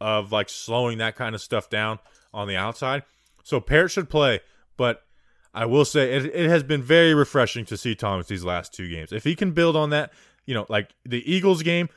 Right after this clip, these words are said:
was very bad. Like, it was on, on display for everyone to see on Thursday Night Football. If he can have, I mean, he had, gave up two sacks in that game. Two other, you know, could have been sacks. If he can bounce back against this Eagles team,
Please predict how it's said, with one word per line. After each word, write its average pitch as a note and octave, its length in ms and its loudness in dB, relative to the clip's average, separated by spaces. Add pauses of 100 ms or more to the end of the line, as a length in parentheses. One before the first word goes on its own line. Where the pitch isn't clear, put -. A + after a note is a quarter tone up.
(160)
was G#2+ 280 0
very C3 380 4
bad. G#2+ 300 2 (240)
Like, G2 140 -6
it G2 180 -4
was F#2+ 100 -4
on, A2 300 0
on A2 180 -4
display B2 460 0
for A#2 120 -2
everyone B2+ 280 2
to A#2+ 60 -4
see C3 340 -2 (280)
on G#2 140 -2
Thursday B2 340 0
Night A#2 180 -2
Football. G2 520 -2 (800)
If A#2 160 -6
he E3 160 4
can F3+ 160 0
have, C#3+ 320 0 (200)
I A#2+ 60 -12
mean, A2+ 60 -4
he A#2 60 0
had, B2 160 0 (120)
gave C3+ 160 0
up A2+ 100 -4
two D#3 200 -2
sacks A#2+ 360 -2
in B2 60 -8
that G#2+ 180 -4
game. G#2+ 280 -4 (340)
Two D#3 240 0
other, C3 220 2 (100)
you B2+ 100 -6
know, G#2+ 80 -4
could - 220 -8
have B2 80 -4
been A2 140 -8
sacks. - 420 -4 (460)
If - 160 -14
he F3 180 2
can A3 200 -2
bounce F#3+ 280 0
back C#3+ 300 -2
against A#2+ 320 -4
this C3 180 -4
Eagles B2 340 -6
team, C#3+ 300 -8